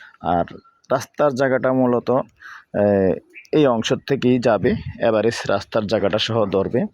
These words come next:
সাত শতক। তাইলে মূলত, আহ, আপনি হয়তো তিন শতক প্রায়, বা তিন শতক something একটু বেশি পাবেন, আর, আহ,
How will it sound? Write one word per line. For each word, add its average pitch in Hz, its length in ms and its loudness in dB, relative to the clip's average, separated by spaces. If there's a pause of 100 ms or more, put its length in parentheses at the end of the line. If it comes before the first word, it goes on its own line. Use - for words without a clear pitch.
(440)
সাত - 280 -2
শতক। 87 320 -4 (640)
তাইলে 127 220 2
মূলত, 135 340 2
আহ, 110 1160 -2
আপনি 120 220 -2
হয়তো 127 280 2 (100)
তিন 131 180 2
শতক 135 340 0 (1400)
প্রায়, 113 420 2 (680)
বা 120 100 0
তিন 127 200 2
শতক 131 260 -2 (420)
something 113 400 -2
একটু - 260 -4
বেশি 95 240 -2
পাবেন, 95 320 2
আর, 90 80 0 (160)
আহ, 98 180 2